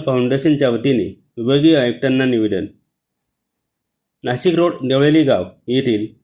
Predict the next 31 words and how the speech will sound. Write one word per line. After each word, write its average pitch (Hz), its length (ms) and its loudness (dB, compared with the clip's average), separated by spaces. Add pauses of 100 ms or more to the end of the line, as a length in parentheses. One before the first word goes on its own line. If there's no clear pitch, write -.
(140)
दोन 160 220 4
युवक 135 340 0
आपल्या 143 340 -2 (180)
मोटरसायकलवर 123 880 0
कामावर 135 680 -2
जात 131 240 2
असताना 113 580 -2 (340)
त्यांच्या 127 320 0
अंगावर 135 380 2
झाड 131 260 0
पडून 123 420 -2 (240)
मयत 135 240 2 (180)
झालेल्या 123 400 0
त्या 143 260 0
दोन 135 380 -2
युवकांना 113 580 -2
शासनाच्या 139 800 -2
वतीने 123 340 0
आर्थिक 113 460 -4
मदत 131 280 0 (100)
द्या 104 440 -8
अशी 160 220 0
मागणी 110 360 0
करत 104 280 -2 (420)
भारतरत्न 147 680 -2
फाउंडेशनच्या 135 840 -2
वतीने 113 580 -2
विभागीय 135 420 0
आयु-, 117 440 -4
महसूल 131 380 0
आयुक्त 117 380 -2